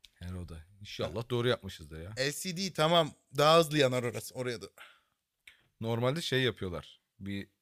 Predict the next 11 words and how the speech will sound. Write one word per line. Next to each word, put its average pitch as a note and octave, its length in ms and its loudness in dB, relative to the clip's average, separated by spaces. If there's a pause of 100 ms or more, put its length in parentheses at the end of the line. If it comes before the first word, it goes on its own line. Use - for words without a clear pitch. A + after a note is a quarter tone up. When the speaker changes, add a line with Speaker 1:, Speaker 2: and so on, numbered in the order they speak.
(220)
Speaker 1:
birim A2+ 420 -2
belirliyorlar. G2+ 680 -2
Speaker 2:
Hı B2 60 -16
hı. C3+ 220 -6
Speaker 1:
Atıyorum, A#2 360 -6
bir D3 160 -8
ev. B2 220 0 (840)
Apartman A2+ 440 -4
Speaker 2:
Aman A#2+ 240 -4
Speaker 1:
düşün. B2 160 -6
Speaker 2:
kanka. A2 420 -12